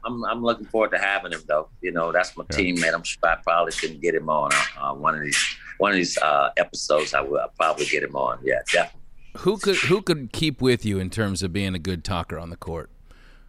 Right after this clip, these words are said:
Speaker 3: Who, who, who gave it
Speaker 1: Oh,
Speaker 3: just
Speaker 1: man,
Speaker 3: as much
Speaker 1: you got,
Speaker 3: as
Speaker 1: you
Speaker 3: they
Speaker 1: know,
Speaker 3: could
Speaker 1: you
Speaker 3: take?
Speaker 1: got your Gary Paytons, you got, you know, um, your Charles Oakleys, you got your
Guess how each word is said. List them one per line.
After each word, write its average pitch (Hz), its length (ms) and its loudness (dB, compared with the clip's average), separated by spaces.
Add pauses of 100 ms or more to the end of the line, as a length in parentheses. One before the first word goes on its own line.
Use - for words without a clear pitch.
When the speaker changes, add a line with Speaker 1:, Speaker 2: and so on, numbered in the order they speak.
Speaker 3:
Who, 156 180 2
who, 170 320 2
who 175 140 2
gave 151 240 2
it 101 100 2
Speaker 1:
Oh, - 20 2
Speaker 3:
just 98 160 4
Speaker 1:
man, 101 60 2
Speaker 3:
as 98 80 -4
much 113 140 2
Speaker 1:
you 117 60 6
got, 110 80 2
Speaker 3:
as 98 60 -6
Speaker 1:
you 117 60 -4
Speaker 3:
they 92 80 -2
Speaker 1:
know, 101 80 0
Speaker 3:
could 113 80 2
Speaker 1:
you 127 80 0
Speaker 3:
take? 143 60 0
Speaker 1:
got 127 240 0
your 104 100 -12
Gary 120 340 2
Paytons, 117 640 -6
you 120 80 -16
got, 117 300 2 (100)
you 127 100 -10
know, 110 380 2
um, 90 460 0 (120)
your 85 120 -18
Charles 117 480 4
Oakleys, 110 720 2
you 110 100 -6
got 104 360 2
your 78 160 -4